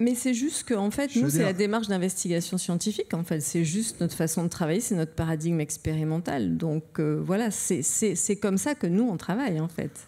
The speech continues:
Speaker 1: C'est
Speaker 2: Non, mais
Speaker 1: juste
Speaker 2: je
Speaker 1: ça.
Speaker 2: ne le nie pas, simplement, si vous voulez, si, euh, si toutes les strates scientifiques de France nous demandent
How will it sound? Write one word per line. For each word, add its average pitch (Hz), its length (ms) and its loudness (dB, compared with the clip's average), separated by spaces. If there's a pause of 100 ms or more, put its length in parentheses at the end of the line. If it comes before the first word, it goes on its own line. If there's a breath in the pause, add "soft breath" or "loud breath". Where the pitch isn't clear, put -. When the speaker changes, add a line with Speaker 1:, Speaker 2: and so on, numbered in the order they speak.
Speaker 1:
C'est 123 180 2
Speaker 2:
Non, 123 80 8
mais 123 40 2
Speaker 1:
juste 113 140 2
Speaker 2:
je 113 140 2
Speaker 1:
ça. 117 40 4
Speaker 2:
ne 117 140 4
le 113 60 6
nie 120 200 6
pas, 123 320 2
simplement, 123 600 2
si 127 160 -4
vous 107 80 2
voulez, 117 180 4
si, 107 300 0
euh, 101 180 0
si - 200 -6
toutes 139 280 -2
les 113 140 4
strates - 600 -4 (500 loud breath)
scientifiques 123 760 -2
de 104 120 0
France 120 640 -2
nous 104 180 2
demandent 123 560 2